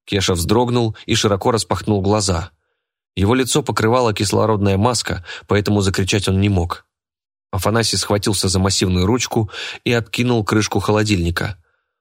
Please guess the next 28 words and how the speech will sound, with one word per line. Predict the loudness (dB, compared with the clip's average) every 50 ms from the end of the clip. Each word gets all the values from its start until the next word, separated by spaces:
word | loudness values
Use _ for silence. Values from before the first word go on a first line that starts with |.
| _ _ _ -4
Он | -2 0 2
увидел, | 2 2 2 0 2 0 0 0
что | 2 0 2 2
руки | 2 0 0 0 0
и | 2
ноги | 2 2 0 0 0 0
Иннокентия | 0 0 0 0 -2 -2 -2 0 -2 -2
прикованы | -2 -2 -4 -2 0 0 0 0 2 0 0 -2
к |
стенкам | -2 -2 -2 -2 -2 -2 -4 -2
саркофага | -2 -2 -2 -2 -2 -4 -2 0 -2 0 0 0 -2 -2 -4 -10 -14 -14 -10 -4
блестящими | 0 0 0 0 0 0 0 0 0 0 0 0 0
стальными | 0 0 0 0 0 2 2 2 2 0
браслетами. | 0 0 0 0 0 0 0 0 0 -2 -4 -4 -6 -8 _ _ _ _ _ _ _ _ _ _ _ _ _ _ _ _
"Помогите | -6 -2 0 0 2 2 0 0 0 0
мне!" — | 0 0 0 -2 -4 -10 _ _ _ _ _ _ _ _ _
попросил | -8 -4 -2 -2 -2 0 0 0 0
Афанасий. | 0 0 0 0 0 0 0 -2 -6 -8 -12 _ _ _ _ _ -2
"Нужно | -2 -2 0 0 0
его | 0 0 0
приподнять". | -2 -2 -2 0 0 0 0 0 0 -2 -2 -6 _ _ _ _ _ _ _ _ _ _ _ _ -10
"Сунуть | -8 -4 -2 2 2 2 2 2 2
руки | 2 0 0 0 -2 -2
в | 0 0
эту | 0 0 -2 -2
гадость?" — | 0 2 2 2 2 0 -2 -2 -4 -6 -10 _ _ _ _ _ _ _ _ _ _
скривилась | -10 -8 -4 0 0 2 2 2 0 0 0 0
Мартина. | -2 -2 -2 -2 -2 -2 -2 -2 -4 -8